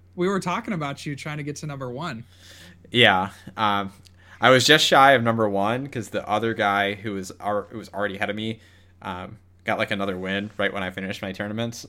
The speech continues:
Speaker 2: So,
Speaker 1: Gotcha.
Speaker 2: um, so I got to s-, number two, um, and I was also, like, number three in the globe with one, there was one player in Latin America who was, like, a hundred and forty, which was pretty
Speaker 1: Wow.
Speaker 2: insane.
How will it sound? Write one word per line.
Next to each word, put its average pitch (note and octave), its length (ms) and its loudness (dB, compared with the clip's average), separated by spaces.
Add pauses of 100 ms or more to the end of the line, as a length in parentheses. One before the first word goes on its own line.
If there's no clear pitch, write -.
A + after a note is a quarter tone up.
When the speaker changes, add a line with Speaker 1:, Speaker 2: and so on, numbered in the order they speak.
(140)
Speaker 2:
So, F2+ 360 -8 (460)
Speaker 1:
Gotcha. A2 280 -6
Speaker 2:
um, F2 340 -6 (540)
so - 200 -2
I G2+ 100 4
got A#2+ 180 4
to A2 280 -2 (140)
s-, - 180 -16
number A2 200 -2
two, F#2 460 -8 (520)
um, E2+ 340 -16 (140)
and F#2+ 180 -6
I G2 120 0
was G2 100 -8
also, G#2 320 -2
like, F#2 160 -4
number G2 200 -4
three G2+ 220 -4
in F2+ 60 -8
the F#2+ 60 -8
globe G2 640 -4
with F#2+ 220 -10
one, G#2+ 180 0
there A#2 100 0
was A2 120 -2
one D3 140 0
player F#3 180 8
in B2+ 60 4
Latin A2 160 -2
America G2+ 260 0
who G2 60 -6
was, F#2+ 140 -8
like, F#2+ 80 -12
a F2+ 60 -14
hundred G#2+ 300 -4
and F#2+ 80 -10
forty, G2+ 500 -10 (420)
which - 420 -8 (180)
was G2 180 -10
pretty C3+ 460 0
Speaker 1:
Wow. A2+ 100 0
Speaker 2:
insane. F#2+ 420 -6